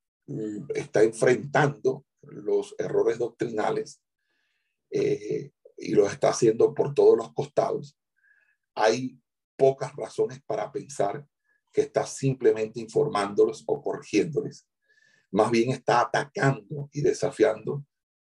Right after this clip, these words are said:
con todas las armas de su, de su arsenal. Entonces, eh, si Primera de Corintios es una respuesta a la carta de ellos, en la cual, eh, le piden, eh,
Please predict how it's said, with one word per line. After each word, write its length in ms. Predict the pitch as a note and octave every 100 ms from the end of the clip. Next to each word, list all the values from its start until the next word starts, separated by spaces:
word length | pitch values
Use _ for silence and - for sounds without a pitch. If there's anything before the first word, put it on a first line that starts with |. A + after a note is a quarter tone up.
| _
con 320 | - G2 -
todas 280 | - C3 D3
las 240 | C3+ - -
armas 420 | B2 A#2+ - D3
de 140 | - -
su, 120 | F#2+ - - _
de 200 | - -
su 200 | - F#2+
arsenal. 720 | F#2 C#3+ - G2+ G2 A2+ - _ _ _ _ _ _ _ -
Entonces, 560 | - - A2+ D3+ C#3+ - _ _ - -
eh, 320 | - - -
si 220 | - A2+
Primera 380 | - G#2 G#2+ C#3
de 120 | D3
Corintios 680 | C#3+ A#2+ C3+ - - D3+ _ _
es 160 | - -
una 220 | B2 A#2+
respuesta 720 | - - - C#3 - - -
a 40 |
la 140 | - -
carta 380 | F#2+ F#2+ - A2+
de 100 | G2
ellos, 260 | F2+ - _ _ _ _ _ _ _
en 160 | - G2+
la 160 | G2
cual, 500 | - G2 G2 G#2+ B2+ - _ _ _
eh, 760 | - - - - - - - -
le 260 | - - -
piden, 580 | C#3+ G#2+ A2 A#2+ C3 C3 - _ _ _ _ _
eh, 300 | - E2